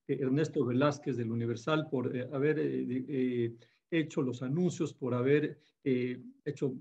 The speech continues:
mucha publicidad, a, a, y con mucho entusiasmo, como siempre, a este webinar. Así es que,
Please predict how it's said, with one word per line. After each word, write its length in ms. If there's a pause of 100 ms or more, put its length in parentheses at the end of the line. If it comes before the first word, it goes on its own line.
(200)
mucha 400
publicidad, 760
a, 240
a, 80
y 140
con 160
mucho 240
entusiasmo, 560
como 180
siempre, 460
a 100
este 380
webinar. 480
Así 220
es 120
que, 220